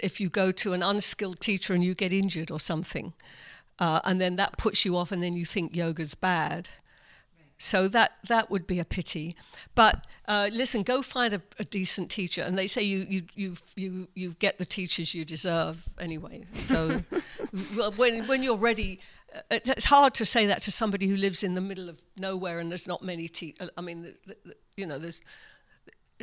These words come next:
Speaker 1: here in New York and in the big cities, there are teachers, and I know there's,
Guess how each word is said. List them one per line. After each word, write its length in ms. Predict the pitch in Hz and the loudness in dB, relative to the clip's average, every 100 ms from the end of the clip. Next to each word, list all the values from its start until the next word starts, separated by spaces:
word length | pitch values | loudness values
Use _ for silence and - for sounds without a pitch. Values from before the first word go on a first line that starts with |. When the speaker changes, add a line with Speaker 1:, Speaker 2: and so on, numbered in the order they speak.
| - | -8
Speaker 1:
here 300 | 202 262 240 | -2 4 4
in 120 | 196 196 | 4 0
New 120 | 190 | 0
York 420 | 196 247 208 202 | 2 2 2 2
and 100 | 185 | -2
in 120 | 190 | -2
the 60 | 175 | -4
big 220 | 180 180 | -6 -6
cities, 400 | - 247 202 170 | -4 -4 -2 -2
there 160 | - 170 | -4 -6
are 60 | 175 | -4
teachers, 560 | - 185 175 180 170 | -4 -6 -6 -6 -6
and 140 | 190 165 | -6 -6
I 80 | 175 | -4
know 220 | 175 165 | -2 -2
there's, 240 | 165 165 | -4 -6